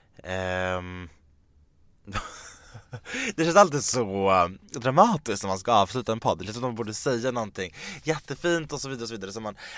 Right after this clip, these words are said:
eller jag vill, jag vill säga någonting nytt varje gång jag säger hej då, så att det inte blir så ett enformigt hej då. Men jag vet inte vad det skulle kunna vara. Alltså, jag funderar på, ehm, om lyssnarna skulle vilja. För jag tycker det är så roligt med nöjesnyheter, om jag skulle kunna få komma hit varje vecka och ha ett nöjessvep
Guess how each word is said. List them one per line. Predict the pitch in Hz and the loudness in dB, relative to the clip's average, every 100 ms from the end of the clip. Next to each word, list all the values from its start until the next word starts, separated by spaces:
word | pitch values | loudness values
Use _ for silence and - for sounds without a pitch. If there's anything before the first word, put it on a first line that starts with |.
| - | 4
eller | 180 | 4
jag | |
vill, | 180 | 6
jag | 185 | 4
vill | 185 | 6
säga | 202 | 2
någonting | 170 170 | 2 0
nytt | 208 - 175 | -2 2 4
varje | 123 | 6
gång | |
jag | 120 | 4
säger | 120 113 | 2 2
hej | 131 | 6
då, | 151 | 6
så | |
att | 101 | 6
det | 117 | 2
inte | 107 110 | 0 -2
blir | 104 | -2
så | 95 | -4
ett | 117 | 0
enformigt | 117 104 104 98 101 | 0 2 2 2 0
hej | 120 | 0
då. | 156 - - - - - | 0 -2 -6 -10 -18 -14
Men | 127 | -2
jag | 131 | -2
vet | 139 | -2
inte | 139 120 | -8 -6
vad | 117 | -6
det | 104 101 | -6 -8
skulle | - 107 | -8 -10
kunna | 117 117 | -8 0
vara. | 143 135 135 | 4 4 4
Alltså, | - 127 | 0 -4
jag | 147 220 254 | 8 8 8
funderar | - 117 87 62 | 4 -2 -2 -4
på, | - - 131 - - - _ - | -6 -2 -2 -2 -20 -20 _ -2
ehm, | 104 98 98 | 0 0 -2
om | 107 104 | -6 -4
lyssnarna | 113 - 90 | -4 -4 -6
skulle | 85 - 92 | -10 -8 -8
vilja. | 98 117 123 151 - - - - | -6 -6 -2 0 0 0 -8 -4
För | 127 | -4
jag | |
tycker | 139 156 | -2 -2
det | 139 | -2
är | |
så | 104 101 | -2 -4
roligt | 117 90 92 | -6 -6 -8
med | 107 | 0
nöjesnyheter, | 135 113 101 - 185 190 - 98 | 2 2 0 0 2 2 2 -2
om | 120 | -2
jag | 101 | -6
skulle | - 92 | -8 -14
kunna | - 92 | -14 -14
få | - | -14
komma | - 131 | -10 -8
hit | 143 247 269 - - - - | -6 -4 -6 -6 -18 -16 -4
varje | 147 143 110 | 4 6 6
vecka | 104 - - 92 - | 0 -6 -2 -2 -2
och | - - - | -16 -12 -6
ha | 104 | -4
ett | 95 | -4
nöjessvep | 156 214 123 120 - 202 381 - - _ | 0 0 0 -2 -2 -2 -2 -2 -10 _